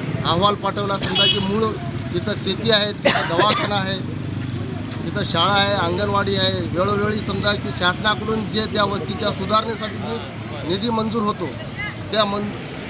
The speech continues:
निधीची विल्हेवाट त्या वस्तीमध्ये लावल्या जाते, मात्र आम्हाला समजा की नगरपंचायतीमध्ये समाविष्ट केल्या जात नाही. याच्यामध्ये संबंधित नगरपंचायतचे जे कर्मचारी आहेत ते दोषी आढळतात.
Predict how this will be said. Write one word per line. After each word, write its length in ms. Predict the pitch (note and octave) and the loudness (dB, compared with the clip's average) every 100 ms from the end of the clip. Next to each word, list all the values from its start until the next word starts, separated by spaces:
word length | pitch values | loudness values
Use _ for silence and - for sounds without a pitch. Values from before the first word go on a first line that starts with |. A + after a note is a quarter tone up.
| - | -4
निधीची 440 | E3+ G3+ A3+ - A3+ | -2 0 -2 -2 -2
विल्हेवाट 440 | G3+ G#3+ G#3 G#3+ | -2 2 4 4
त्या 200 | - G#3+ | 4 0
वस्तीमध्ये 560 | G#3 G3 G3 G#3 G#3 G#3 | 0 -2 -2 -2 -2 0
लावल्या 260 | G3 G#3+ | 2 2
जाते, 200 | G3+ G3+ | 0 0
मात्र 240 | G3 G3 G#3 | -2 -2 0
आम्हाला 480 | G3+ F3 G3 G#3 G#3 | 2 4 4 4 2
समजा 280 | G3 F#3+ | -2 -4
की 200 | G#3 G#3+ A3 G3+ - - - - - | -4 -4 -6 -6 -6 -6 -6 -6 -4
नगरपंचायतीमध्ये 960 | F3 G3+ A3+ A3 G#3 A3 G3 G#3 G3+ G#3 | -2 0 0 0 0 -2 -2 -2 -2 -2
समाविष्ट 420 | F#3+ G3 G#3 F#3+ | -2 2 2 2
केल्या 280 | G3 G3 F#3+ | -2 2 2
जात 300 | F3+ F3 D3 | 2 -2 -2
नाही. 260 | C#3+ C#3 C#3 C3+ - - D#3 | -4 -4 -6 -8 -8 -6 -4
याच्यामध्ये 480 | E3+ G#3 G#3 G3+ | 0 2 0 -2
संबंधित 480 | G3+ G3 A3 A3 A3+ - - | -2 0 0 0 -2 -4 -4
नगरपंचायतचे 720 | E3+ F#3 G#3 G3 F#3 G3 F#3+ F#3 | -2 -2 -2 -4 -2 -4 -2 -4
जे 140 | F#3+ | -4
कर्मचारी 640 | F3+ F3+ G#3 A3 G#3+ G#3 | -2 -2 0 0 0 2
आहेत 200 | G#3 F#3 C3+ C3+ - - - | 2 2 0 -4 -4 -4 0
ते 80 | A3+ | 2
दोषी 360 | G3 G#3 G#3 | 2 0 2
आढळतात. 580 | G#3+ G3 F#3+ G3+ G3 G3 | 4 4 4 0 0 0